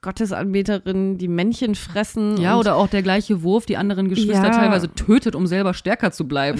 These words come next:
Speaker 2: oder?
Speaker 1: Voll.
Speaker 2: <laughs>
Speaker 1: Oder, äh, ja, auch, äh, war das bei Löwen oder bei,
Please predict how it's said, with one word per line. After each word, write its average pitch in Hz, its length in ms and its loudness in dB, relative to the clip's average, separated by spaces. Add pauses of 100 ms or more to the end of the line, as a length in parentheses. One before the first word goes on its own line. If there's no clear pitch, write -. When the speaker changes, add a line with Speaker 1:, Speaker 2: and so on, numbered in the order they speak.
Speaker 2:
oder? 160 120 0
Speaker 1:
Voll. 226 420 2
Speaker 2:
<laughs> - 100 0
Speaker 1:
Oder, 202 500 2
äh, 196 40 -8
ja, 214 480 2
auch, 202 180 -4
äh, - 60 -10 (320)
war 180 140 -8
das 175 120 -6
bei 170 100 -6
Löwen 233 580 0
oder 185 180 -6
bei, - 100 -16